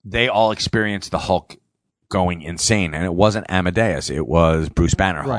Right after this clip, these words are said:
Speaker 1: Hulk, the Incredible Hulk,
Speaker 2: Right.
Speaker 1: the Rampaging Hulk.
Speaker 2: Who may or may not be cured. He hasn't had an incident over a
Speaker 1: He
Speaker 2: year.
Speaker 1: Over a year, and he's, um,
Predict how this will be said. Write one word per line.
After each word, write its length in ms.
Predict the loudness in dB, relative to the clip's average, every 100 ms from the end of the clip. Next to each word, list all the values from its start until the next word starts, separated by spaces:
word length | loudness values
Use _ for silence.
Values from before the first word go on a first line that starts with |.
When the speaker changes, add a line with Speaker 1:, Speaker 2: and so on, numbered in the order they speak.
| -6
Speaker 1:
Hulk, 100 | -16 -20
the 400 | -4 -2 -2 -4
Incredible 540 | -6 2 2 2 -2
Hulk, 220 | -4 -6
Speaker 2:
Right. 100 | -8
Speaker 1:
the 340 | -4 -4 -4 -6 -18 -6
Rampaging 640 | 0 2 2 0 -4 -8
Hulk. 300 | -6 -6 -6
Speaker 2:
Who 200 | -2 -2 2
may 160 | 2
or 60 | 2
may 140 | 2
not 160 | 2 0
be 140 | -2
cured. 240 | -2 -2 0
He 60 |
hasn't 220 | 0 0
had 120 | -2 -2
an 80 |
incident 400 | -4 0 -2 2
over 220 | 4 6 6
a 40 |
Speaker 1:
He 80 | 4
Speaker 2:
year. 240 | 2 0
Speaker 1:
Over 240 | 2 2 2
a 60 |
year, 340 | 4 4 4 2
and 380 | -2 0 0 -4
he's, 400 | -4 -4 -4 -12 -10
um, 360 | -2 0 0